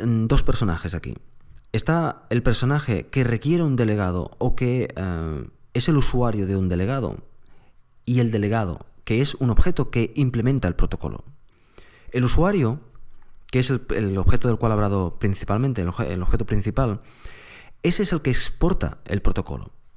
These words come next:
O sea, vuelvo a repetir, tenemos dos objetos aquí. El primero es el usuario o el que requiere un delegado, ¿vale? Este usuario o que requiere un delegado va a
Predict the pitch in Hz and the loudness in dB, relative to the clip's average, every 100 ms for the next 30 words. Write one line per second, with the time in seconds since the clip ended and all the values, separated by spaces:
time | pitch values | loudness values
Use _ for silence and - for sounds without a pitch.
0 | - - - 113 113 73 - 135 151 135 | -20 -20 -6 -2 -2 -4 -4 -2 0 0
1 | 120 104 92 131 160 156 147 135 117 110 | -2 -2 -4 -2 0 0 -2 -2 -2 -2
2 | 82 - - 76 - _ - - - 123 | -4 -8 -10 -12 -14 _ -20 -12 -6 0
3 | 143 202 254 - - _ - - - 127 | 2 2 -2 -8 -20 _ -8 -8 -4 -2
4 | - 156 147 139 139 156 143 127 127 123 | 2 2 2 2 2 2 0 2 2 2
5 | 127 117 110 131 120 107 92 - - - | 0 0 0 0 2 2 -2 -8 -20 -20
6 | - 123 110 92 78 71 - - - - | -4 0 0 0 -2 -6 -12 -18 -20 -20
7 | - - - 98 131 196 - - - - | -20 -20 -12 -4 -4 -4 -10 -18 -18 -12
8 | - 143 180 160 151 151 147 135 - 117 | -4 0 2 4 4 2 2 0 0 2
9 | 117 110 120 113 110 101 107 147 113 98 | 2 0 -2 0 0 0 0 0 -2 -6
10 | - - - - - - - 117 131 147 | -14 -20 -20 -20 -20 -20 -12 0 2 2
11 | - - - 117 110 80 - | 0 -6 -4 -2 -2 -4 -8